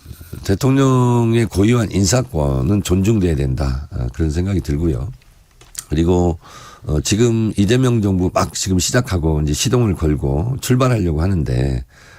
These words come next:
어, 예전에 뭐 말을 굳이 따지지 않아도 지금은 이제 일종의 허니문 기간이고 지금은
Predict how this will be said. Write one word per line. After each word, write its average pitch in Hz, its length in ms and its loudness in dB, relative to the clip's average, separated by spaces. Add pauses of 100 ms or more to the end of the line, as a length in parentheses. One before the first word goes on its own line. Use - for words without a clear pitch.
(200)
어, 62 320 -2
예전에 101 720 2
뭐 85 340 2
말을 71 220 2
굳이 85 260 -4
따지지 113 320 0
않아도 71 340 0
지금은 92 340 0
이제 92 200 0 (300)
일종의 107 320 2
허니문 147 420 2
기간이고 69 640 -2
지금은 107 420 0